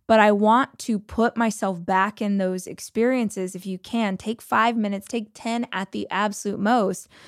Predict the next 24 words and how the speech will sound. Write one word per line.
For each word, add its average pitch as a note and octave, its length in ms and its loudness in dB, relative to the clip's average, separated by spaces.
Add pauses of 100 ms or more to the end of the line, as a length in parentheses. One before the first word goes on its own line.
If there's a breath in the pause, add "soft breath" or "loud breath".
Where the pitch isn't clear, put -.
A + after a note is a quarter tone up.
(260 loud breath)
but A#3 320 6
envision A3+ 600 4
it C4+ 120 4
again G3 400 0
in G3+ 280 -2
your G3 240 -2
head A#3+ 420 2
like F#3 440 -2
you're G#3 160 -2
playing A3 340 -2
a G3 40 -2
movie G#3+ 400 0
in F3+ 120 -4
your F3+ 80 -4
mind. F#3+ 420 -6 (1500)
The G3 100 2
whole A#3+ 380 6
idea G#3 520 2
is F#3+ 160 -2
that F#3+ 160 -4
you're F#3 140 -6
shifting F#3+ 960 -6 (240 soft breath)
your F#3+ 140 0
energy G#3 680 -2